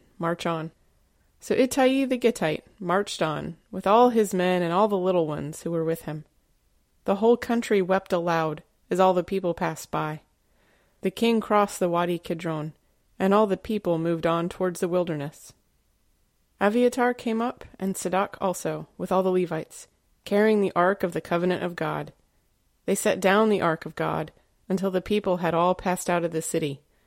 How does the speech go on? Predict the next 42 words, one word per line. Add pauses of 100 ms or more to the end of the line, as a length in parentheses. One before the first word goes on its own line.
(460)
Then
the
king
said
to
Zadok, (260)
"Carry
the
ark
of
God
back
into
the
city. (200)
If
I
find
favor
in
the
eyes
of
the
Lord, (440)
he
will
bring
me
back
and
let
me
see
both
it
and
the
place
where
it
stays.